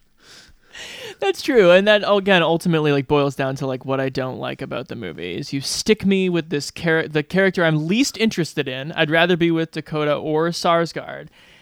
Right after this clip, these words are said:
And you just take me down this sort of, you know, faded Hitchcockian rabbit hole of him being like, "I'm feeling really guilty. Are you, you feeling guiltier than me? 'Cause if you are, like, I'm definitely gonna kill you." <laughs> And then him having no hope. I think, um,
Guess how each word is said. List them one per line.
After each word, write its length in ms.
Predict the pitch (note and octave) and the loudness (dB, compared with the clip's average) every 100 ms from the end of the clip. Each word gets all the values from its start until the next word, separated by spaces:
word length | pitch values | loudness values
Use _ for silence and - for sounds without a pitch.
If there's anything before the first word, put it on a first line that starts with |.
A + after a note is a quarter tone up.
| _ | _
And 180 | - F3+ | 0 2
you 120 | F#3 | 2
just 200 | F#3 G3+ | 0 -4
take 280 | - G#3+ G3+ | 0 0 2
me 120 | G#3 | 2
down 300 | G3 F#3 F#3 | 4 4 4
this 160 | F#3 F3 | 2 0
sort 300 | - F#3+ F3 | 0 0 2
of, 340 | E3+ D#3+ - - _ _ _ _ _ - | 2 0 -8 -20 _ _ _ _ _ -4
you 160 | E3 | 0
know, 220 | D3+ C#3+ D3+ | 2 2 -2
faded 500 | - F3 F3 F#3 D#3+ | 0 4 6 6 4
Hitchcockian 1000 | F3 - - E3 F3 F3+ E3+ E3+ E3+ D#3 | 0 -2 0 2 2 0 2 2 0 0
rabbit 320 | C#3+ C4 E3+ | 2 2 2
hole 320 | C3 C#3+ C#3 | 0 -4 -4
of 100 | C#3 | -4
him 180 | F3+ E3+ | -2 0
being 200 | E3 D#3 | 0 -2
like, 300 | D#3 D3 - _ - - | -2 -2 -6 _ -20 -6
"I'm 80 | G#3+ | 0
feeling 240 | C#4+ C#4+ B3 | 2 4 2
really 160 | A#3+ | 0
guilty. 400 | F#3 C4+ C#4+ G#3+ | 0 0 0 -2
Are 60 | F3+ | 0
you, 200 | G3+ C#4 | 2 0
you 120 | G#3+ | -2
feeling 240 | A3 C4 A3+ | -2 -2 0
guiltier 320 | C4 B3+ C4 | 0 -2 -2
than 160 | A#3+ | -2
me? 220 | A#3 C#4 C#4 | -4 -6 0
'Cause 180 | G3+ | 2
if 140 | G3 A3+ | 2 -4
you 100 | B3 | -2
are, 300 | C4 A#3+ F#3+ | 0 0 0
like, 260 | F3+ D#3+ - - | -2 -6 -10 -6
I'm 60 | |
definitely 300 | F3+ F3+ F#3 | -2 -2 -2
gonna 140 | F3 D#3+ | -2 -2
kill 240 | - G3 | 2 2
you." 180 | G3+ E3 G#3 E3 - | 2 0 -2 -4 -8
<laughs> 100 | E4+ F#4 D#4 A3+ | -10 -10 -12 -10
And 200 | E3+ F3 | -4 -2
then 320 | F3 F3 F3 - - | 0 -2 -4 -12 -8
him 260 | F3 F#3+ F#3 | 0 2 4
having 320 | F#3 F#3 F3+ | 4 4 2
no 140 | E3 | 2
hope. 400 | D#3 G3 B2 - - | 8 8 6 0 -4
I 120 | - F#3 | 2 2
think, 320 | - A#3 A3 | 0 -8 -6
um, 440 | F#3 D#3 C#3+ C3+ | -6 -6 -10 -16